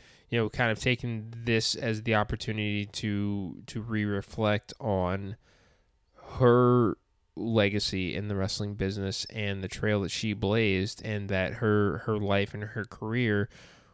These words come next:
was more than being married to Chris Benoit and unfortunately being a victim that weekend. Um, you know, it, it, it, same thing with, with Benoit. You know, it, it,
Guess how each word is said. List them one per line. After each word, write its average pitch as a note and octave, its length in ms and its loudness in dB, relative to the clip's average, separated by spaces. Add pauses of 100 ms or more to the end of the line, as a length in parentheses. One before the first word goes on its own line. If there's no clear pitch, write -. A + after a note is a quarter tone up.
(200)
was G#2 500 6
more A2 800 4
than G2+ 920 0 (1700)
being A2+ 640 2
married A2 300 2
to A2+ 80 0
Chris - 240 -2
Benoit G2+ 560 0
and G2 340 -10
unfortunately G2 760 -6
being G2 380 -6
a G2 120 -8
victim G2+ 600 -8 (880)
that F#2+ 260 -10
weekend. F2+ 480 -14 (580)
Um, G2+ 580 -4 (460)
you A2+ 160 -4
know, F2+ 220 -6
it, A2 280 -10
it, G#2 200 -8 (120)
it, - 420 -18
same A2 300 -2
thing A2+ 300 0
with, A2 260 4
with A2+ 200 0
Benoit. G#2+ 640 0
You A2+ 160 -6
know, F#2 200 -2
it, F2+ 240 -4
it, G2 140 -2